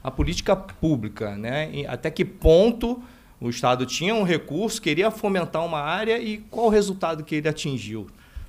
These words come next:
né? Então, é, é, é o que o, o presidente falou, realmente, assim, se o programa não tem metas estabelecidas, a gente começa a entrar num campo, né, é,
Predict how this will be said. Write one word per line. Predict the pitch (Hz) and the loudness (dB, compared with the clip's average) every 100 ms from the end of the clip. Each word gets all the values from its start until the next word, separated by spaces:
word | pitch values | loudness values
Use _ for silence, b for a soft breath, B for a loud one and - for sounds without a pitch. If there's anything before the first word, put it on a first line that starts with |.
| - - | -12 -12
né? | 101 104 123 - | -10 -10 -10 -8
Então, | 123 139 - | -4 -4 -2
é, | |
é, | 123 123 - 113 117 | -2 -2 -2 -4 -2
é | |
o | 117 | -4
que | 117 | -4
o, | 113 104 104 107 101 | -6 -6 -8 -10 -4
o | - | -4
presidente | 107 107 107 | -2 -6 -4
falou, | - 135 131 | -2 0 2
realmente, | 139 131 117 135 151 | 2 2 0 -2 -2
assim, | - 143 113 B B B B B B | -2 -4 -4 B B B B B B
se | - - - - 160 214 | -6 -4 -2 -2 0 2
o | 202 | 4
programa | 185 156 131 131 131 127 | 6 6 6 4 4 4
não | 127 143 | 2 0
tem | 139 143 139 | 0 0 2
metas | 123 127 151 202 202 127 | 0 0 0 -4 -2 -2
estabelecidas, | 123 - 127 123 120 120 - 143 202 101 | -2 0 0 2 0 -2 -6 -6 -6 -2
a | 113 | -2
gente | 139 - - | -4 -6 -8
começa | 127 156 - | -6 -4 -4
a | |
entrar | 135 165 | -4 -4
num | 175 170 | -4 -4
campo, | 147 - 139 196 202 196 117 110 | -6 -6 -4 -2 4 4 4 -2
né, | 120 170 180 b b | -6 -10 -12 b b
é, | b | b